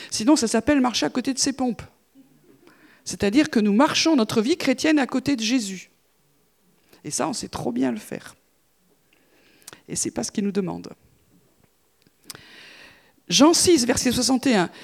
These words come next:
Jésus, sachant lui-même que ses disciples murmuraient.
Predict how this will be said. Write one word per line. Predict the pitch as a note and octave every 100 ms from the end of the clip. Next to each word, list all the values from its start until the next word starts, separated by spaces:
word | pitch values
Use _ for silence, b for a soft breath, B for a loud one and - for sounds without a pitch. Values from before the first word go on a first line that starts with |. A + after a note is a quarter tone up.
| B
Jésus, | E3+ A#3+ C#4 F4
sachant | D4+ C4+ - D#4+
lui-même | C4+ C4 E4+
que | D4+ A3+
ses | B3
disciples | A3+ B3+ E4+ D#4 B3+
murmuraient. | A#3+ D4 C4+ A#3+ G3+ C3